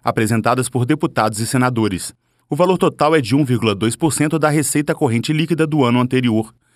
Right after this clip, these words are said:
Essa receita é o montante arrecadado, descontadas as transferências constitucionais para estados e municípios. Portanto, no orçamento de dois mil e quinze, as emendas correspondem a nove bilhões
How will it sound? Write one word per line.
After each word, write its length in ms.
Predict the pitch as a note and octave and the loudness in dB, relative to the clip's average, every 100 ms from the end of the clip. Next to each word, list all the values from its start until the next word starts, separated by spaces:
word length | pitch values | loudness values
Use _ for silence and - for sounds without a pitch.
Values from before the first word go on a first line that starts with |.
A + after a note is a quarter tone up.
| _ | _
Essa 240 | G#2+ G#2 A2+ | -4 0 0
receita 420 | A#2+ - C#3 C#3 | 0 0 0 0
é 20 | |
o 40 | |
montante 400 | C#3 B2 G#2 C3 | 0 0 0 -2
arrecadado, 640 | G#2 A#2 D3+ C3+ C3 D3 F#2 _ _ | 0 -2 0 0 0 0 -4 _ _
descontadas 800 | A#2+ F#3 - G3 D3 C3+ C3+ C3+ | 0 0 0 -2 0 0 0 0
as 120 | B2 | 0
transferências 680 | - D3+ F#3 - A#2 A2 G#2 | 0 -2 0 0 0 -2 -4
constitucionais 800 | - A2 B2 D3 D#3+ C#3 C#3+ - - _ | -4 -4 -4 -4 -2 0 0 -4 -14 _
para 160 | - E3+ | 0 0
estados 440 | F3 - A#2 A2+ | 0 -2 -2 0
e 40 | A#2+ | 2
municípios. 640 | B2 C#3 - A2 - - - _ _ | 2 0 -2 -4 -6 -12 -16 _ _
Portanto, 460 | F3+ F3+ D#3+ F#3+ F3+ | 0 0 0 0 0
no 100 | E3+ | 0
orçamento 460 | E3 C#3 A2+ A2 | 0 0 0 -2
de 120 | G2+ | -4
dois 160 | G2 G2 | -4 0
mil 100 | C3 | 0
e 40 | |
quinze, 340 | C#3 D3 D#3 D3+ _ _ | 2 0 0 -4 _ _
as 200 | G#2+ G2 | -2 0
emendas 360 | G2 G#2 G#2+ G#2 | 0 0 0 0
correspondem 640 | C#3 C#3+ B2+ B2+ D3+ D3+ | 0 0 0 -2 0 0
a 140 | - A#2+ | 0 0
nove 260 | G#2 G#2 | 0 0
bilhões 400 | C3 D#3+ C3 D3+ | 0 2 2 0